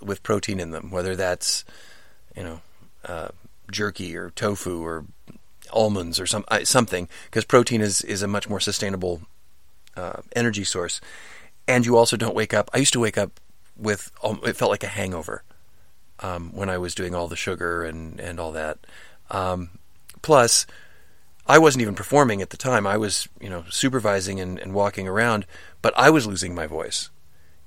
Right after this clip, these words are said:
And it was because I had, I had, was putting so much sugar and caffeine into my system that it was just drying everything up, and not a wise move. So, um, pr-, but provide, if you are able to provide your cast with water and some sort of,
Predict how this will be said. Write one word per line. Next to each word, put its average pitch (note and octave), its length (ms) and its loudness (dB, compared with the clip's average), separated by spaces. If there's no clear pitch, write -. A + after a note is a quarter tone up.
And A2 140 0
it G2+ 40 2
was G2 120 -2
because G#2 340 -2
I G2+ 80 -2
had, G2 260 -4
I G#2 60 -4
had, F#2 140 -6
was G2+ 240 -4
putting A#2+ 180 2
so A#2+ 140 4
much A2+ 140 0
sugar A2+ 260 2
and G#2 100 2
caffeine A2+ 380 0
into G#2 140 -4
my F#2+ 100 -2
system G2+ 380 -2
that F#2+ 80 -6
it - 60 -6
was G2+ 100 -8
just F#2 160 -8
drying G2 340 2
everything F2+ 320 -6
up, G2 260 -2
and D#2+ 220 -6
not A#2 260 4
a G#2 60 0
wise E2 320 -2
move. E2 260 -8
So, G2+ 320 2
um, G2 320 -2
pr-, - 80 2
but B2 160 2
provide, C3 480 6
if G#2+ 100 -4
you D#3+ 140 6
are D#3+ 60 8
able C#3 220 4
to A#2 140 -4
provide A2+ 480 2
your A2 200 2
cast G2+ 440 0
with F#2+ 200 -6
water G#2+ 360 4
and G2 240 -2
some A2 200 0
sort G#2+ 240 0
of, F#2 280 -4